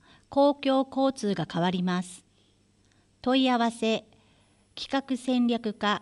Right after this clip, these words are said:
地域交通政策室。電話、七五の八九二七。十月一日火曜から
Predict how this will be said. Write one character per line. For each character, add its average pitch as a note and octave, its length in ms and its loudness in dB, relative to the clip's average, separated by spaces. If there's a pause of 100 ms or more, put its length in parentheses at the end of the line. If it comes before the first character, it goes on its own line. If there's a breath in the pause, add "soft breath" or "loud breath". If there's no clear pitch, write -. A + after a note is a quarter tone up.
(140)
地 D4+ 240 0
域 G3 240 -6
交 B3+ 240 -2
通 B3 220 -4
政 A3+ 360 -2
策 A3+ 260 -4
室。 - 420 -8 (720)
電 A3+ 280 4
話、 G#3 240 2 (400 soft breath)
七 A#3+ 300 4
五 A#3+ 280 2
の G#3 400 0
八 - 320 -4
九 C4+ 240 4
二 G#3 300 2
七。 G3 320 -2 (1500)
十 C4+ 260 2
月 C#4 220 -2
一 C4+ 300 -2
日 - 280 -4
火 A3 120 -2
曜 B3+ 220 2
か F3+ 180 -4
ら D#3+ 200 -6